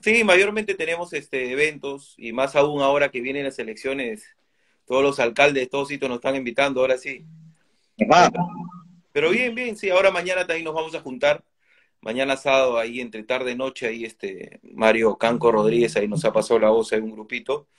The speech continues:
Speaker 1: eh, a enfrentar ahí con, con un equipo de la zona. Pero sí, siempre nos juntamos mayormente, pues, ¿no?
Speaker 2: Y, pero, ¿y la calidad se mantiene o ya cuesta ya?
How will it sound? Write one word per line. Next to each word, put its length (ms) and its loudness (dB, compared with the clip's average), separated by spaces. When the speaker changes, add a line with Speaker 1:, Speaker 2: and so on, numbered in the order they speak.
Speaker 1:
eh, 520 -6
a 40 0
enfrentar 460 4
ahí 160 6
con, 320 -4
con 140 -8
un 80 -4
equipo 240 -4
de 80 2
la 80 0
zona. 340 -2
Pero 160 -4
sí, 220 -10
siempre 300 -4
nos 100 -6
juntamos 400 -2
mayormente, 480 -8
pues, 180 -20
¿no? 120 -20
Speaker 2:
Y, 260 6
pero, 300 8
¿y 120 10
la 140 6
calidad 320 8
se 80 6
mantiene 420 6
o 40 8
ya 160 6
cuesta 320 8
ya? 220 8